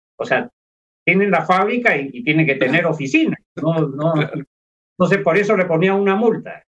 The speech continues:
Speaker 1: Te cierran y no te abrían hasta que tú no pagaras, ¿no?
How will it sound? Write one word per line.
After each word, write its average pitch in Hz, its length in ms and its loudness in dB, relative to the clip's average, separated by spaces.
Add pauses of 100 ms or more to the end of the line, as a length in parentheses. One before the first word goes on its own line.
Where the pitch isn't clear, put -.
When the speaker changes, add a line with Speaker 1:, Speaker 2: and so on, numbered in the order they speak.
(500)
Speaker 1:
Te 143 100 4
cierran 226 640 0
y 151 160 2
no 202 300 2
te 208 300 2
abrían 208 640 0 (280)
hasta 135 300 -2
que 135 160 0
tú 196 260 4
no 190 260 0
pagaras, 139 680 -4 (200)
¿no? 226 260 -2